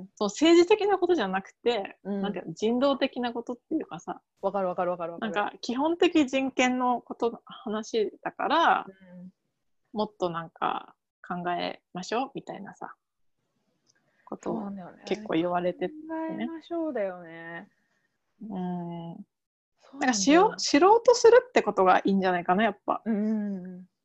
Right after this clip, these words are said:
Speaker 1: そうだね。
Speaker 2: うん。知らないとね、やっぱり、なんか、勝手なイメージで
Speaker 1: うん。
Speaker 2: 物事考えちゃうかも。私もなんか、その、と-、最初、この、なんか、この数週間でいろいろ見る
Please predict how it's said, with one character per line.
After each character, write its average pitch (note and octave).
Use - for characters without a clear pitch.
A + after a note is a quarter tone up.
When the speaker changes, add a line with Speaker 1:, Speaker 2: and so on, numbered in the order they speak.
Speaker 1:
そ D4
う -
だ G#3
ね。 E3+
Speaker 2:
う -
ん。 -
知 -
ら F4
な G4+
い G4
と G#3+
ね、 F#3+
や G3
っ G3+
ぱ A3
り、 G3
な A3+
ん A#3+
か、 -
勝 -
手 D#4
な D#4
イ A#3+
メ D4+
ー A3+
ジ F3+
で F#3
Speaker 1:
う G#3+
ん。 G3+
Speaker 2:
物 G3+
事 F#3
考 F#3
え G3
ち G3
ゃ G#3+
う G#3+
か -
も。 -
私 A#3+
も D#4
な E4
ん D#4
か、 G3
そ F#3
の、 F#3
と-、 C4+
最 C4+
初、 C#4
こ C#4
の、 D4
な D#4
ん C#4
か、 G3+
こ A3
の B3
数 -
週 C#4
間 F#3+
で E3+
い F3+
ろ G3+
い -
ろ G#3
見 A3
る F3+